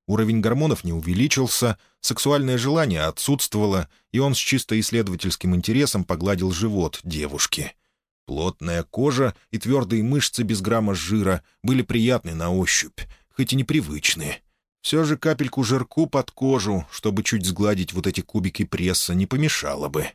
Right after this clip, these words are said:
Но куда это годится? У девушки такие красоты. Некоторое время Сергей боролся с собой. Хотелось ему исследовать тело девушки и в других местах,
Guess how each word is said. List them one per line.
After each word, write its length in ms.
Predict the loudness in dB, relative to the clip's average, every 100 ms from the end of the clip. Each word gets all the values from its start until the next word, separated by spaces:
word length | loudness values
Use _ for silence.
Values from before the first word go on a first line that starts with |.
| _ _ _ -18 -18 _
Но 100 | -4
куда 260 | 0 2 0
это 140 | -2
годится? 680 | -4 -2 -2 0 -2 -4 -12 _
У 80 | -6
девушки 480 | 0 2 0 -2 -4
такие 380 | -8 -2 -2 0
красоты. 840 | -2 -2 -2 -2 -6 -6 -6 -6 -12 _ _ _ _ _ _ -20 _
Некоторое 440 | -6 -4 -2 -2
время 240 | 0 0 0
Сергей 340 | 0 0 0
боролся 540 | 2 2 2 0 -2 -6
с 40 |
собой. 640 | -4 -4 -4 -4 -4 -8 _ _ -8
Хотелось 460 | -4 0 2 2
ему 180 | 0 0
исследовать 560 | 0 2 2 0 -2 -2
тело 280 | 0 0 0
девушки 480 | 0 0 0 -2
и 40 | -2
в 40 |
других 420 | 0 0 0 -2
местах, 640 | -2 -2 -2 -4 -6 -8